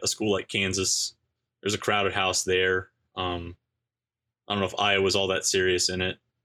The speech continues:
Um, Okie State, you know, Mike Boynton recruits well down there.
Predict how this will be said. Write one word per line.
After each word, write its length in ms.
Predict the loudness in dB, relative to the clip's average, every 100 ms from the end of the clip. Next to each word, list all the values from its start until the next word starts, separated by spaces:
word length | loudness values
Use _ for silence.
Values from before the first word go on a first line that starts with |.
| _ _ _ _ _
Um, 460 | -8 -4 -4 -4 -8 _ _ _ _ _ _ _ _ -14 -8 -2
Okie 240 | 0 2
State, 360 | 2 2 2 -2
you 100 | -2
know, 120 | 0
Mike 280 | 2 0 0
Boynton 220 | -4 -2
recruits 340 | -4 -2 -2 0
well 180 | 0 0
down 220 | -2 -2
there. 200 | -6